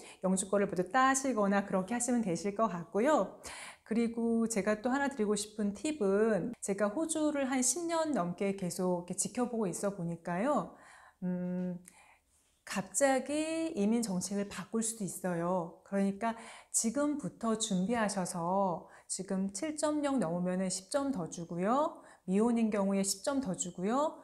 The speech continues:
그 점수 되게 크기 때문에 또 언제부턴가 또 미혼 점수를 없앨 수도 있어요. 그러니까 혹시 여기에 해당되시는 분은, 어, 지금부터 영어 공부도 더 하시고 경력 관리나 이런 거 하셔갖고 본인이 원하는 거를 꼭 얻었으면 좋겠고요.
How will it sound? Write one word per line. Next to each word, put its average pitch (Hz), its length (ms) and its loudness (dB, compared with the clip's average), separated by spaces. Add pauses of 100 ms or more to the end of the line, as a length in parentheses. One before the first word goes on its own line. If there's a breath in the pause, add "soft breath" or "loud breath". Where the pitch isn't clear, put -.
(240 loud breath)
그 - 100 -6
점수 190 320 2
되게 185 240 0
크기 320 340 -2
때문에 269 300 0
또 320 220 4
언제부턴가 220 840 0
또 226 120 0
미혼 202 300 2
점수를 175 380 -4
없앨 262 300 2
수도 269 180 -2
있어요. 180 760 0 (440 loud breath)
그러니까 202 260 0 (160)
혹시 302 280 0
여기에 185 340 4
해당되시는 302 760 2
분은, 185 640 0 (480 loud breath)
어, 170 400 -2
지금부터 202 720 0
영어 175 280 0
공부도 175 320 -4
더 180 100 -4
하시고 226 880 -2
경력 190 360 -2
관리나 180 300 -2
이런 175 220 -2
거 196 80 -4
하셔갖고 269 840 0
본인이 196 280 0
원하는 190 420 0
거를 185 300 0
꼭 285 200 -2
얻었으면 196 520 -2
좋겠고요. 190 800 0